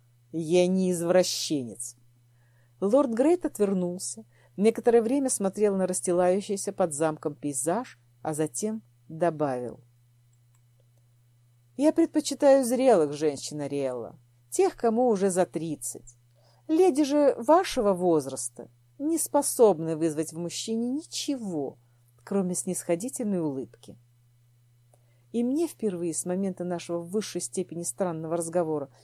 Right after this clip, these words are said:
стало интересно, и я просто не могла не спросить: "А что же вас так привлекает в женщинах указанного возраста?"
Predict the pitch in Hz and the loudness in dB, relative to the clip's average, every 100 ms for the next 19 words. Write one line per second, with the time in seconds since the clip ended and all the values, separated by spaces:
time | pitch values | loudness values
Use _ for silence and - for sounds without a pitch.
0 | - - 220 233 277 277 - 262 165 123 | -14 -4 0 2 0 -2 -2 -2 -2 -2
1 | - 131 _ _ - 214 226 254 262 233 | -8 -14 _ _ -2 0 0 -2 -2 0
2 | 233 226 294 320 - 294 302 - 156 - | 0 2 2 0 -2 -2 0 -2 -6 -10
3 | _ _ _ _ _ _ - 196 - - | _ _ _ _ _ _ -8 -6 -2 4
4 | 427 247 226 226 294 - 285 302 330 359 | 4 6 2 2 -2 -2 0 2 2 0
5 | - 277 196 185 196 208 254 233 _ _ | 4 6 6 4 -4 0 0 0 _ _
6 | _ _ _ - 269 294 381 359 220 - | _ _ _ -4 -2 0 4 4 4 -2
7 | 262 254 269 269 294 254 233 247 254 269 | -2 -2 -2 -2 4 4 4 -2 -2 -2
8 | 262 247 156 151 143 - 139 | 2 2 2 0 -4 -6 -8